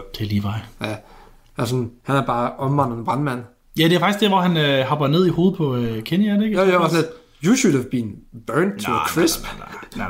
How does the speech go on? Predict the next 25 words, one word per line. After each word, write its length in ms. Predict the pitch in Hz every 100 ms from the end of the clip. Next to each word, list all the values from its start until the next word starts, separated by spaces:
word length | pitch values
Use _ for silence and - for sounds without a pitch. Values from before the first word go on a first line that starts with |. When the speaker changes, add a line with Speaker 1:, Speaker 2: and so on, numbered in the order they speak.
| 82
Speaker 1:
nej, 80 |
ikke 160 | - -
Levi. 480 | 110 80 - - 143
Det 40 | 151
er 60 |
fordi, 80 | 139
han 80 | 147
går 80 | 147
så 100 | 131
hurtigt, 480 | 120 143 139 - -
at 100 | 135
det 80 | 123
egentlig 220 | 139 135
kan 80 | 131
ikke 100 | 135
nå 60 | 135
at 60 |
fange 180 | 117 135
ham. 160 | 123 123 -
Speaker 2:
Jo. 180 | 170 147 - - - -
Speaker 1:
Rammer 160 | 135 131
ham 100 | 127
ikke. 120 | 120 - - -
Speaker 2:
Ja, 160 | 165 - - -
right. 400 | 143 131 127 -